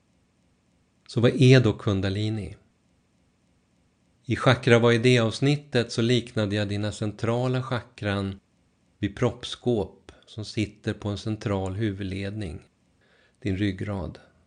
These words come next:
Med samma liknelse så blir kundalini till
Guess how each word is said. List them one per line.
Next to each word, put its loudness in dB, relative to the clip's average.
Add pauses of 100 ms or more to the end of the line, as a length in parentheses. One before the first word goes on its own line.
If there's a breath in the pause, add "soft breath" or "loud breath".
(220)
Med -4
samma 4
liknelse 0 (640 soft breath)
så -2
blir 2
kundalini 2
till -2